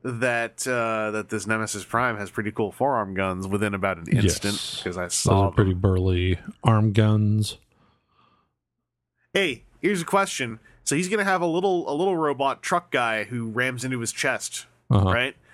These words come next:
Speaker 1: Are they just gonna make that, like, little Nemesis Prime, like, little, like, Nemesis Orion Pax, or are they gonna do something creative with that, like, make him, like, a little Scourge or something?
Speaker 2: No. Well, using the Scourge name would be good. That would be clever.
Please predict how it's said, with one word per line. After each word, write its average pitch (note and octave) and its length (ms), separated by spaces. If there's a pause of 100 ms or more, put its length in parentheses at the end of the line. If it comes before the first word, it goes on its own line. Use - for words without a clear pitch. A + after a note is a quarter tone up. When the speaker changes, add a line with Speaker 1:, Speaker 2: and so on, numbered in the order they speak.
(640)
Speaker 1:
Are C3+ 100
they C#3 100
just C#3 140
gonna D#3 140
make C#3 200
that, C3+ 140
like, A#2+ 140
little D3 240
Nemesis F3 400
Prime, F#3 320
like, B2 100
little, B2 300
like, A2+ 180
Nemesis B2+ 560
Orion B2+ 380
Pax, F3+ 340
or B2 200
are - 20
they A#2+ 120
gonna A#2+ 180
do A#2+ 80
something G#2+ 260
creative A2+ 400
with G2 100
that, F2 240
like, G2 80
make A2 160
him, A2 80
like, G#2 140
a G#2 40
little G#2+ 180
Scourge G#2+ 540
or F3+ 40
something? G#2 240
Speaker 2:
No. G2+ 420
Well, G3+ 320
using D#3 380
the A#2+ 80
Scourge C#3 360
name G2 260
would F#2 140
be F#2+ 140
good. F#2+ 400 (840)
That G2+ 180
would A#2 120
be G#2+ 100
clever. F#2+ 480